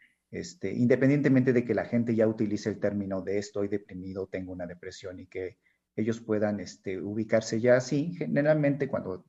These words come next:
dicen esas cosas es porque hay un diagnóstico que antecede.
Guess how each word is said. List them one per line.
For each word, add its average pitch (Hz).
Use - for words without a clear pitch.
dicen 123
esas 113
cosas 127
es 120
porque 113
hay 110
un 110
diagnóstico 110
que 101
antecede. 92